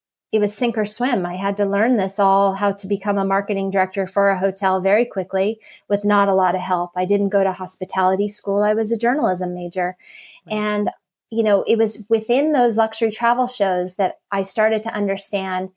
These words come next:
Speaker 1: that aligning yourself with the right people would help you grow. And there were people that really took me under their wing to show me how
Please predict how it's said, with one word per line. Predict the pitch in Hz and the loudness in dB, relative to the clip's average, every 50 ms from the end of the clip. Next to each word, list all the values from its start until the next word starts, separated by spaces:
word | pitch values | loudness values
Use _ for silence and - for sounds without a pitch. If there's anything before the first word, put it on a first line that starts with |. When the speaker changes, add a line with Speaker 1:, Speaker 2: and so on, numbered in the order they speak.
| _ _ _ _ _ _ - | _ _ _ _ _ _ 0
Speaker 1:
that | 208 - - - | 0 2 2 2
aligning | 208 208 208 208 208 214 226 233 240 240 220 | 2 4 4 4 4 4 2 2 0 0 0
yourself | 208 202 202 - 214 202 196 202 | 0 -2 0 0 0 0 0 0
with | - 202 170 | -2 -2 0
the | 196 | 0
right | 196 196 185 - - | 2 2 2 0 -2
people | - - 240 226 226 202 196 185 | -4 -4 -4 -2 0 0 0 2
would | 185 196 190 | 0 0 0
help | 185 196 190 190 190 | -2 -2 -2 -2 -4
you | 190 185 | -4 -4
grow. | 185 190 190 170 160 - - 190 - _ _ _ _ _ _ _ _ _ _ _ _ _ _ 208 | -2 -2 -2 0 -2 -4 -8 -12 -16 _ _ _ _ _ _ _ _ _ _ _ _ _ _ 0
And | 202 196 196 202 196 190 202 202 | 0 0 2 0 0 0 0 0
there | 214 202 214 214 | 0 0 0 2
were | 202 214 208 | 2 2 0
people | 214 - 277 285 285 277 226 196 185 190 185 | 0 -2 -2 0 2 2 2 2 2 2 2
that | 190 185 - - | 2 0 0 -2
really | - 190 208 240 254 269 269 277 262 | -4 -4 0 0 2 2 2 2 2
took | 269 - 262 254 - | 0 -2 -4 -2 -2
me | 233 220 202 | -4 -2 -2
under | - 214 220 214 220 | -2 -2 -2 0 0
their | 208 214 202 202 | 2 2 2 2
wing | 180 196 202 190 175 170 170 180 175 - | 2 0 -2 -2 -2 -4 -8 -10 -10 -10
to | - - 202 196 | -6 -4 -4 -4
show | 180 - - 226 214 220 | -4 -4 -4 -2 -2 0
me | 226 214 196 185 185 | 0 0 0 -2 -2
how | 196 - 208 202 196 202 202 | -4 -2 0 2 2 2 0